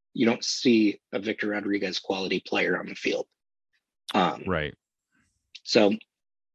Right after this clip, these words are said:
Speaker 1: this year might be a little bit different 'cause they're gonna have seven or eight games in May, and one of them's a C C L final.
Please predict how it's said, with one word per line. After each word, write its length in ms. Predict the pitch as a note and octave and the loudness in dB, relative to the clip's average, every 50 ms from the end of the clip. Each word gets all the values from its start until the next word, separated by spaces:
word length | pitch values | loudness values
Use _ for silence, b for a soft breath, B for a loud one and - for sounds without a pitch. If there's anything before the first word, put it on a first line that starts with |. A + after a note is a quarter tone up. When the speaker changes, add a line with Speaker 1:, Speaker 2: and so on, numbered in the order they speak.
| b b b b _ _ _ _ _ _ _ - | b b b b _ _ _ _ _ _ _ 6
Speaker 1:
this 160 | F#3 E3 - | 6 8 8
year 80 | F#3+ E3 | 8 8
might 180 | D3+ C#3 B2+ | 8 6 4
be 100 | B2+ C3+ | 4 4
a 40 | B2 | 4
little 180 | A#2 A#2 A2+ G2 | 4 2 0 -2
bit 140 | A2 - - | -2 -2 0
different 340 | A2+ G2+ - F#2+ G#2 - | -2 -2 -2 -6 -12 -8
'cause 300 | - G#2 F#2 F#2 - - - | -6 -6 -6 -6 -6 -2 0
they're 220 | G#2+ F#2+ F#2+ F#2+ - - | 0 0 0 -2 -6 -4
gonna 180 | - G2+ G2+ G2 | -2 0 2 2
have 120 | G2 F#2+ | 2 2
seven 260 | - - A2 F#2+ G2 F#2+ | 2 2 2 2 2 2
or 80 | F#2 F#2 | 2 2
eight 160 | F#2 - D#2+ | 0 0 2
games 260 | G2 F#2+ G2 F#2 - | 2 2 2 2 0
in 140 | - F2+ F2+ | -2 -2 -2
May, 320 | F#2 F2+ F2 F2 F2 - _ _ _ - | -2 0 0 -2 -2 -4 _ _ _ -4
and 140 | A#2 G2 G2 | -2 0 2
one 100 | G2+ G2+ | 2 2
of 80 | F#2+ | 2
them's 180 | G2 F#2+ F2+ G2 | 2 2 2 0
a 60 | G2 | 0
C 180 | - - - G2+ | 2 2 4 4
C 160 | - - G#2 | 4 4 2
L 140 | F#2 F2+ F2 | 2 2 0
final. 420 | - - G2 F#2 F2+ F2 F2 - | -2 -4 -4 -2 -2 -4 -6 -8